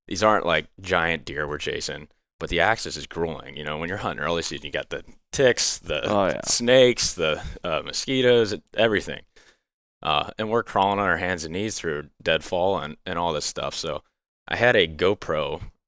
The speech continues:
Speaker 1: uh, chest mount on, on top of my bino harness. And so if you think about bino harness, you know, it's probably hitting you a couple inches above the nipples, and then you, you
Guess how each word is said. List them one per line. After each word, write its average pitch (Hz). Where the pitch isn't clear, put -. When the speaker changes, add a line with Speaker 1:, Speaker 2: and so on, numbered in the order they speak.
Speaker 1:
uh, 80
chest -
mount 76
on, 76
on 85
top -
of 87
my 80
bino 76
harness. -
And 82
so -
if 87
you 85
think 131
about 98
bino 90
harness, 82
you 92
know, 87
it's 87
probably 90
hitting 87
you 82
a 80
couple 95
inches 90
above 82
the 82
nipples, 90
and 82
then 80
you, 85
you 87